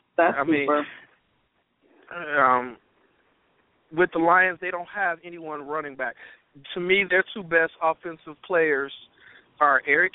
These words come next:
Speaker 2: Ebron, and we're now beginning to see why he was drafted as a first-round, uh, tight end. And
Speaker 1: Mm-hmm. I like Brandon
Speaker 2: and Megatron.
Speaker 1: too, as tight end. You know what?
Speaker 2: Megatron
Speaker 1: I,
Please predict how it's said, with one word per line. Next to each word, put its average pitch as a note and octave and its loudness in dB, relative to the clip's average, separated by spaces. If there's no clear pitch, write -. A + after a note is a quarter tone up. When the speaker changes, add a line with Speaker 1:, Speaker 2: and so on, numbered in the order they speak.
Speaker 2:
Ebron, D#3+ -8
and D3+ -2
we're D#3+ -2
now D#3+ -2
beginning E3+ -14
to D#3 -18
see F#3 -10
why D#3 2
he E3+ -14
was D3+ -12
drafted E3+ 0
as D3 -6
a D3 -14
first-round, D3+ -6
uh, C#3+ -4
tight D#3 0
end. C3+ -8
And C#3+ 2
Speaker 1:
Mm-hmm. - -20
I A4+ 2
like B3 -14
Brandon F3+ -2
Speaker 2:
and G3 -2
Megatron. G3 0
Speaker 1:
too, - -12
as - -20
tight F3+ -8
end. A3+ -18
You B3+ 0
know D4 6
what? D4 6
Speaker 2:
Megatron E3 2
Speaker 1:
I, D3 -10